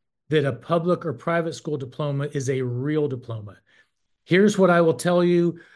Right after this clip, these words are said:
and it's not just because I'm an advocate or a proponent of homeschooling. I literally believe this is true. The most valuable diploma a person can get these days is a homeschool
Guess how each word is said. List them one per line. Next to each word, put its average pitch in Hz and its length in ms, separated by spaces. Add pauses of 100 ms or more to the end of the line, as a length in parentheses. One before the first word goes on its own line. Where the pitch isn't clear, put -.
(140)
and 147 120
it's 127 160
not 156 320
just 160 460
because 190 440
I'm 151 160
an 143 200
advocate 180 560
or 156 100
a 135 40
proponent 147 480
of 117 80
homeschooling. 135 480 (480)
I 147 140
literally 190 480
believe 170 360
this 156 200
is 123 140
true. 165 420 (840)
The 143 320
most 139 760
valuable 185 600
diploma 180 640
a 131 40
person 170 460
can 143 180
get 147 200
these 170 220
days 180 440 (540)
is 185 460
a 131 220 (320)
homeschool 156 800